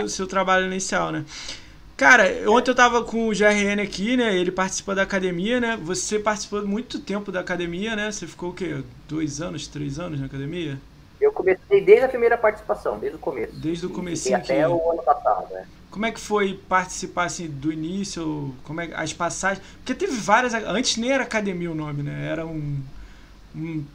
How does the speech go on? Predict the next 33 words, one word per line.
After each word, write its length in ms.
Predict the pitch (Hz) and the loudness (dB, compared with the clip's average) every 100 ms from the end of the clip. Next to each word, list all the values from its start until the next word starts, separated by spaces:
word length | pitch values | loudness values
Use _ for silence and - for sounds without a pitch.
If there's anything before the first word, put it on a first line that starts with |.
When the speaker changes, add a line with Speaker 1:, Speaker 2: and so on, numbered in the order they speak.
| - - - - | -20 -20 -20 -8
Speaker 1:
nem 240 | 143 190 | -2 0
dava 300 | 196 185 185 | 4 6 6
nome, 340 | 160 156 151 147 | 2 0 -2 -4
né? 300 | 151 147 143 | -6 -8 -6
Era 140 | 147 | -6
um... 180 | 156 147 135 139 - | -6 -6 -8 -10 -10
Como 140 | 185 220 | -6 -6
é 20 | |
que 80 | - | -6
foi 240 | - 185 | -2 4
Speaker 2:
É. 340 | 135 139 120 - - | 6 8 8 6 4
Speaker 1:
passar 340 | 185 175 185 | 2 4 2
daquilo 520 | 180 165 - 190 208 | 2 0 -2 -2 0
pro... 440 | - 175 170 160 156 | 0 -4 -4 -2 -2
aí 180 | 156 156 | -2 -4
depois 520 | 156 156 165 156 - - - - - | -4 -4 0 0 -2 -14 -20 -20 -6
foi 160 | 170 | -2
virando 380 | 156 165 165 160 | 0 -2 -2 -4
as 160 | 147 139 | -4 -2
outras 440 | 190 190 160 147 | -2 -2 -4 -4
e 60 | 139 | -4
tudo 180 | 151 151 | -6 -6
mais? 440 | 165 180 180 - - - - - - - - - - - - - - - - - | -4 -4 -4 -8 -10 -10 -10 -14 -18 -18 -20 -20 -20 -20 -20 -20 -20 -20 -20 -10
Speaker 2:
Então, 380 | 220 220 214 196 | -10 2 6 6
eu 40 | |
não 100 | 196 254 | 6 2
me 120 | 285 | 2
lembro 300 | 175 226 220 | 2 4 2
como 140 | 214 | 2
é 40 | 214 | 2
que 100 | - | 2
chamava 380 | 185 175 160 127 | 4 6 6 4
antes, 320 | 120 196 - | 4 0 -2